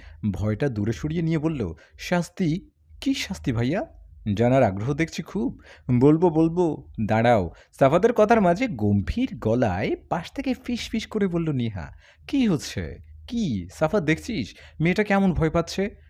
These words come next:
আমরা তো এইসব র্যাগিং ট্যাগিং কাউকে দিই না, তাহলে তুই এই মেয়েটাকে কেন দিচ্ছিস? ছেড়ে দে মেয়েটাকে। দেখছিস কত মিষ্টি নিষ্পাপ চেহারা, কি মায়া কাজ করছে মেয়েটার মধ্যে। চুপ কর তুই, মেয়ে হয়ে মেয়ের উপর ক্রাশ খাস, তোর লজ্জা লাগে না?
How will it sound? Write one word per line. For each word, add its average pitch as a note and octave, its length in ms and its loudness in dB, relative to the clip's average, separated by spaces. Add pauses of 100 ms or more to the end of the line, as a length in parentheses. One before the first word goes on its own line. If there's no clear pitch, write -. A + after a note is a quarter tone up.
(140)
আমরা A2+ 300 -2
তো D4 120 -2
এইসব A#3+ 360 2
র্যাগিং D3+ 340 6
ট্যাগিং D#3 300 -2
কাউকে C#3 280 -2
দিই B2+ 240 0
না, E2+ 180 -2
তাহলে C#3+ 260 -4
তুই F3 180 -2
এই F3 100 4
মেয়েটাকে D#3 360 0
কেন D3 200 0
দিচ্ছিস? G2 440 -8 (360)
ছেড়ে D4 260 -4
দে G3 120 4
মেয়েটাকে। G2+ 600 -2 (340)
দেখছিস C#3 680 -2
কত F3+ 240 0
মিষ্টি F3 380 -2
নিষ্পাপ C#3+ 460 -4
চেহারা, C3+ 520 -4 (260)
কি E3+ 140 -2
মায়া B2 300 2
কাজ D3 220 -4
করছে D3 260 -4
মেয়েটার C3+ 280 -4
মধ্যে। F#2 440 -8 (340)
চুপ A3 160 -2
কর G#3+ 180 6
তুই, F3 240 -2 (320)
মেয়ে A2+ 220 2
হয়ে D#3+ 200 6
মেয়ের F3+ 220 4
উপর F#3+ 240 2
ক্রাশ A#2+ 340 -2
খাস, A#3+ 300 0
তোর A#3 100 2
লজ্জা B2+ 420 0
লাগে B3 220 0
না? A3 120 0